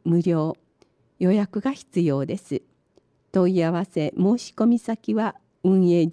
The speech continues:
務所。電話番号、零八六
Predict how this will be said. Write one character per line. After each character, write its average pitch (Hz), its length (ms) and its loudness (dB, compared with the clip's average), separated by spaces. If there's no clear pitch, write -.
務 196 160 2
所。 160 260 -4
電 220 260 2
話 240 180 0
番 220 300 0
号、 156 400 -2
零 220 300 0
八 214 460 -4
六 185 440 -2